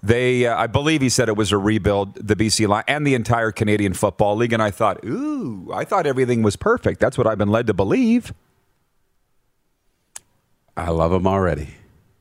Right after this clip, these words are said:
Speaker 1: Why? 'Cause he's honest?
Speaker 2: He's honest.
Speaker 1: They'll beat that out of him.
Speaker 2: Well,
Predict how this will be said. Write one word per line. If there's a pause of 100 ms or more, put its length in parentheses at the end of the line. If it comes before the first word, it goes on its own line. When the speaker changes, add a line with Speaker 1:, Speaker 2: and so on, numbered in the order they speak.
(120)
Speaker 1:
Why?
'Cause
he's
honest?
Speaker 2:
He's
honest.
Speaker 1:
They'll (460)
beat
that
out
of
him. (380)
Speaker 2:
Well,